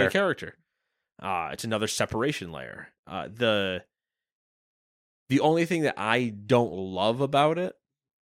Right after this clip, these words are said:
Speaker 1: Mm-hmm.
Speaker 2: is I need people to do what you and I are joking about doing with the Boomkin model.
Speaker 1: Yeah.
Speaker 2: I need them to branch the models more.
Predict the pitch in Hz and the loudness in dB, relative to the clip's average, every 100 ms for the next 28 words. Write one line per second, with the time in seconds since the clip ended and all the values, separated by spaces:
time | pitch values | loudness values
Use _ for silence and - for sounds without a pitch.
0 | _ _ _ 120 110 104 95 131 120 120 | _ _ _ -2 -2 -4 -2 0 2 2
1 | 117 123 135 123 123 113 113 98 110 101 | 0 -2 -2 -2 -4 -4 -6 -2 -2 -2
2 | 92 104 95 95 92 87 92 95 120 117 | -2 -2 -2 -2 -2 -4 -4 -4 -4 -4
3 | 117 113 117 110 98 90 101 110 131 127 | -2 0 0 0 -4 -4 -6 -4 -8 -4
4 | 127 139 147 139 196 175 - 117 120 131 | -2 -2 -2 -4 4 4 6 0 2 2
5 | 135 123 98 104 104 101 - 92 82 78 | 2 0 -2 0 2 0 -4 -6 -6 -10
6 | 55 - - 50 | -12 -14 -14 -14